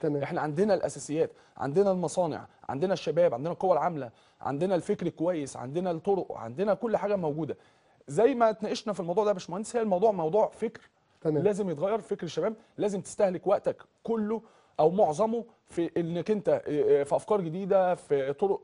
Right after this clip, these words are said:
Speaker 2: آه، تجارية بقى، آه، تشتغل بيها تكون مربحة ليك، أكتر من إنك تستهلكها في حاجات، هو ده الاستهلاك بقى، إنك
Speaker 1: تمام.
Speaker 2: تستهلك عقلك في حاجات تاني، آه، بره ال-، بره ال-، بره مستقبلك أو بره ال-، الت-، ال-، المهنة أو
Speaker 1: مم.
Speaker 2: بره التجارة أو بره الصناعة.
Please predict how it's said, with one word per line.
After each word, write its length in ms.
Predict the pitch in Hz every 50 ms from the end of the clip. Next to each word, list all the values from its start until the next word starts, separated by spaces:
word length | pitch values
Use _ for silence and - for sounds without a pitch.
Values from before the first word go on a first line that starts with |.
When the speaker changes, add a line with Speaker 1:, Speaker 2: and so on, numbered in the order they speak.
| _ -
Speaker 2:
آه، 340 | 151 147 143 143 139 131
تجارية 500 | 127 - 151 139 143 151 190 196 185 165
بقى، 340 | 156 156 156 147 120 - 127
آه، 20 | 117
تشتغل 380 | - - - - 190 170 165
بيها 240 | 151 156 190 180 175
تكون 220 | 165 - 190 185
مربحة 340 | 170 151 143 151 - - 160
ليك، 200 | 147 180 202 190 - _ _ - _ _ _ _ -
أكتر 300 | 247 - - - 226 202
من 120 | 196 185
إنك 140 | 180 180 170
تستهلكها 560 | - 185 - - 175 165 196 214 - 202 196
في 100 | 185 -
حاجات، 300 | - 147 156 202 214 214 - _ - - _ _ _ -
هو 100 | 175 208
ده 100 | 208 220
الاستهلاك 400 | 226 214 - - 156 160 175 151
بقى، 140 | 135 - - - _ _ _ _ _ -
إنك 140 | 143 160 139
Speaker 1:
تمام. 140 | - 151 151
Speaker 2:
تستهلك 360 | 139 220 208 202 196 - 160
عقلك 320 | 151 190 - 196 302 285
في 100 | - -
حاجات 340 | - - 139 170 202 190 -
تاني، 360 | 196 196 202 202 208 190 - - _ _ _ _ _ -
آه، 120 | 151 147
بره 320 | 139 139 190 226 220 202 185
ال-، 420 | 165 151 143 139 123 104 98 -
بره 300 | 127 143 196 208 202 190
ال-، 280 | 170 156 139 139 131 117
بره 320 | 127 151 202 220 202 185
مستقبلك 560 | 156 147 - - 117 - 165 185 190 185 175
أو 100 | - 139
بره 300 | 139 147 180 190 185 180
ال-، 240 | 165 151 143 139 139
الت-، 320 | 139 139 135 123 - _ 151
ال-، 960 | 143 131 113 113 113 123 117 107 110 107 - 143 147 123 104 135 135 127 117 82
المهنة 440 | 135 131 135 170 196 170 160 175 180
أو 240 | 175 170 131 147 139
Speaker 1:
مم. 60 | -
Speaker 2:
بره 180 | 165 180 170
التجارة 540 | - - - 143 131 170 196 196 185 175 165
أو 120 | 151 135 127
بره 220 | 135 165 180 175
الصناعة. 580 | 147 - - 151 139 170 190 170 156 165 160